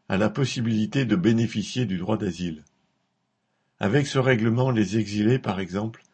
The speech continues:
ne peuvent pas choisir le pays dans lequel ils souhaiteraient demander l'asile. Les dirigeants des États européens refoulent vers leur pays d'origine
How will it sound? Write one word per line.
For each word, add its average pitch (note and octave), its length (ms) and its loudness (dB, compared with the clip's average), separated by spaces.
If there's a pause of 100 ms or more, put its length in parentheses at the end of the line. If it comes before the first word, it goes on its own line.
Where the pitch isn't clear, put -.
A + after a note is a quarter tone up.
(180)
ne G2+ 100 0
peuvent A2 200 0
pas C3+ 140 2
choisir A#2 380 0
le F#2+ 140 -2
pays A2 240 0
dans G2+ 120 0
lequel F#2 340 -2
ils F#2 100 -6
souhaiteraient A2 420 -6
demander F#2+ 380 -2
l'asile. F2 400 -6 (1160)
Les F2+ 120 -4
dirigeants A2 440 2
des G2+ 200 0
États G2+ 200 0
européens F#2+ 680 -2 (340)
refoulent B2+ 500 0
vers F#2+ 200 0
leur F#2 180 -2
pays B2+ 180 0
d'origine F#2+ 640 -4